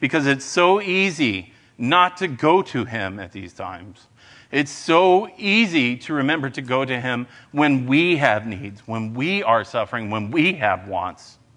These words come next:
We should be constantly on guard, fighting the fight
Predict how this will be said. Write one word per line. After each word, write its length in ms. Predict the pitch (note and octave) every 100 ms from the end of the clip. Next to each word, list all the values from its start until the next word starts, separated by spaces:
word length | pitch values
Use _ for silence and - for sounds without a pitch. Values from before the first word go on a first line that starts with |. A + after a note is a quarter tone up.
| _ _ _ _ _ _ _ _ _ _ _ _ _ _
We 140 | G#2+ G#2+
should 260 | B2 A2+
be 120 | A2
constantly 1080 | A2 - - A#2+ B2 - A#2 - G2+ F#2+ F#2+ _ _ _ -
on 220 | G2 F#2+
guard, 420 | F#2 F#2+ F#2 F2+ - _ _ _ _ _ _ -
fighting 380 | A2 G2 G2+
the 60 | F#2+
fight 440 | - F#2 F#2 F#2+